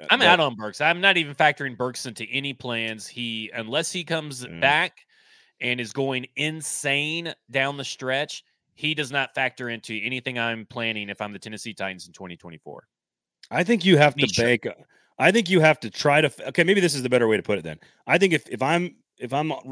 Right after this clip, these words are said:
Speaker 2: helping on that offensive staff, I wanna know, do, do I have three of my four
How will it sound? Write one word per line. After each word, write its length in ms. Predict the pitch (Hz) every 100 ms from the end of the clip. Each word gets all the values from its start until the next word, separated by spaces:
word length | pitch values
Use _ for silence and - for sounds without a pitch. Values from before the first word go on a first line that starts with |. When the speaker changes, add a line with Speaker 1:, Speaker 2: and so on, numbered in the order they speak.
| -
Speaker 2:
helping 360 | 107 151 151 135
on 120 | 123
that 140 | 117
offensive 420 | 110 107 104 -
staff, 340 | - 95 85 80
I 120 | 123 151
wanna 240 | 165 151
know, 600 | 123 123 110 98 90 87 - _ _ _ _ _ _ _ _ _ _
do, 120 | 107 135
do 300 | 120 127 143
I 120 | 165
have 180 | 170 156
three 220 | 165 156
of 80 | 143
my 180 | 147 131
four 400 | 151 139 135